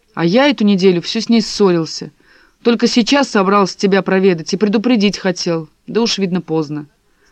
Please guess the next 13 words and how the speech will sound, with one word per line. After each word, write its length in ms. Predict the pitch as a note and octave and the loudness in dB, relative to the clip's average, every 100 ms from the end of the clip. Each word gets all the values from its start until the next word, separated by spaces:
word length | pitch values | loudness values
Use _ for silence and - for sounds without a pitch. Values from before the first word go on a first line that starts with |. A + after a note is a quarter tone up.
| _ _ - | _ _ -12
"Да". 440 | F3 G#3+ G3 F3+ - _ _ _ _ _ _ _ _ _ _ _ _ - | -8 -6 -6 -8 -12 _ _ _ _ _ _ _ _ _ _ _ _ -2
"Ой, 180 | G3 G#3 | 2 4
не 140 | G3 | 4
думал 360 | F3+ F#3 F3+ F3 | 4 4 4 4
я, 160 | F3 | 2
что 160 | F3 G3 | 0 -2
так 180 | F#3 F#3 | -2 0
оперативно 580 | F3+ F#3+ F#3 G#3+ F3+ F3+ | 0 0 0 0 0 2
они 120 | F3 | 2
действовать 560 | E3+ F#3 - F3+ E3+ | 4 2 2 -2 -2
будут", 280 | E3 E3+ E3 | -2 -2 -2
признался 440 | - E3 E3+ D#3+ D#3+ | -4 -2 -2 -2 -6
Саша. 400 | - E3 - | -6 -4 -4